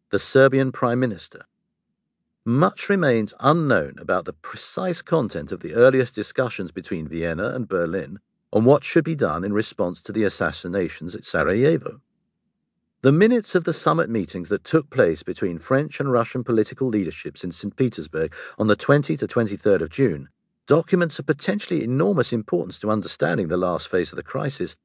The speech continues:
have never been found. The Russian protocols were probably simply lost. The French team entrusted with editing the Document Diplomatique Français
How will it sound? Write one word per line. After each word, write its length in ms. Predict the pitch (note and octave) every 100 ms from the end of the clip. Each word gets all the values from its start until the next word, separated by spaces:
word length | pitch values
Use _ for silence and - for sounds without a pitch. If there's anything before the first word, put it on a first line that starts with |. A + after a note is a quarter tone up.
| _ -
have 180 | A2 G2+
never 400 | G#2 A#2+ C3 B2+
been 240 | C3 B2
found. 560 | - A2 F2 A#1 - _ _ _ -
The 100 | F2
Russian 340 | F#2+ - F2+
protocols 600 | D#2 C#3 C#3 - B2 A#2
were 80 | D#2+
probably 320 | - E2 D2+
simply 400 | - - D#2+ -
lost. 500 | D#2 C3+ G2+ - - _ _
The 180 | F#2+ G2+
French 440 | - C#3+ A3+ G#3
team 320 | - E2 C2+ -
entrusted 580 | F#2+ F#2 - B2+ - G2
with 160 | F#2
editing 400 | G#2 F#2 E2+ F#2
the 100 | E2
Document 680 | D#2+ A2 G2+ - F2+ E2+ D#2 - - -
Diplomatique 720 | A2 G#2+ F#2+ F2 E2 F#2 D#2+
Français 680 | - D#2+ D2 - F3 D3+ C#2+